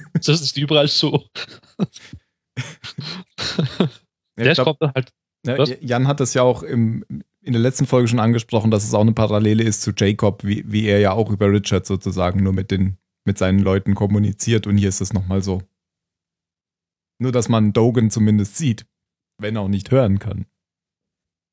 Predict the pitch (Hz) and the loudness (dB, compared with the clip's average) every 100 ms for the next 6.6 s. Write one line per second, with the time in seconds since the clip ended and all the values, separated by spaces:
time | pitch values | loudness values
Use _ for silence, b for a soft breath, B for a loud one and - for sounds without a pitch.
0 | _ 165 131 120 123 131 135 110 110 127 | _ 0 2 2 2 2 0 -4 -2 -2
1 | 123 110 120 156 135 117 139 - 135 120 | 0 0 0 -2 0 0 -2 -4 -4 -2
2 | 139 156 - 143 139 135 127 117 117 123 | 0 0 2 0 2 2 4 2 2 -2
3 | 117 113 127 127 147 - B B B B | -2 0 2 2 -2 -6 B B B B
4 | B - 113 117 117 110 - _ - 120 | B 0 2 4 0 -6 -12 _ -8 -2
5 | 120 120 143 - 113 120 117 120 113 - | -2 -2 -6 -6 -4 -4 -2 -2 -2 0
6 | 156 160 - 104 165 - | 0 0 2 2 2 -2